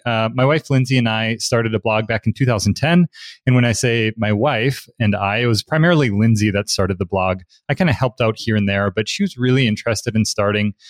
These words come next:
and, uh, growing a food blog. And it didn't start out,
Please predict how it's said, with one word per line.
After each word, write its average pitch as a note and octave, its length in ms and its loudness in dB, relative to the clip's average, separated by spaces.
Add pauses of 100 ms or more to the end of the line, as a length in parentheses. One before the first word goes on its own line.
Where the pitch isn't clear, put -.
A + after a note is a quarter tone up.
(260)
and, G2+ 440 0
uh, G2 200 0 (160)
growing A2+ 640 2 (100)
a G2+ 320 0
food A#3+ 240 0
blog. G2 300 0
And A2+ 260 0
it C3+ 100 0
didn't A3+ 200 4
start D3+ 280 2
out, D#3+ 220 0